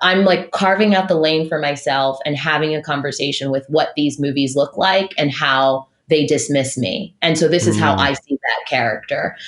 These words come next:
Speaker 1: And I think that it was, like, maybe too, like, heady to arrive at, but, like, you know, you saw it. It is, it, I think you have to be a little open to it. And I guess it's a little bit weird. And I just,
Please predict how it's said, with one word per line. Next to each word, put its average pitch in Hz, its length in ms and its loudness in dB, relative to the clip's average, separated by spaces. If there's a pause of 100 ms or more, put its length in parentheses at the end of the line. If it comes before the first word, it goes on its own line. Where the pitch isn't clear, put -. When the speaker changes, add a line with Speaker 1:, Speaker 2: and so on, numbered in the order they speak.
(200)
Speaker 1:
And 214 140 2
I 233 80 4
think 269 260 4
that 320 120 4
it 311 160 2
was, 226 160 4
like, 190 260 2
maybe 165 420 0
too, 143 460 -2
like, 131 300 -2
heady 135 600 -2
to - 140 -6
arrive 123 460 -2
at, 143 320 -2
but, 185 160 2
like, 165 380 0 (560)
you 233 100 4
know, 247 100 6
you 254 240 6
saw 139 360 2
it. 185 360 2
It 202 380 0
is, 208 720 0 (100)
it, - 360 -6 (260)
I 220 120 0
think 262 220 2
you 269 100 6
have 233 160 0
to 233 80 0
be 196 120 0
a 180 60 2
little 170 200 0
open 151 300 -2
to 127 160 -4
it. - 200 -4
And 202 120 0
I 202 80 2
guess 220 260 2
it's 208 140 -2
a 175 40 0
little 160 220 2
bit 147 220 0
weird. 123 360 -2
And 156 120 0
I 175 80 2
just, 208 200 -2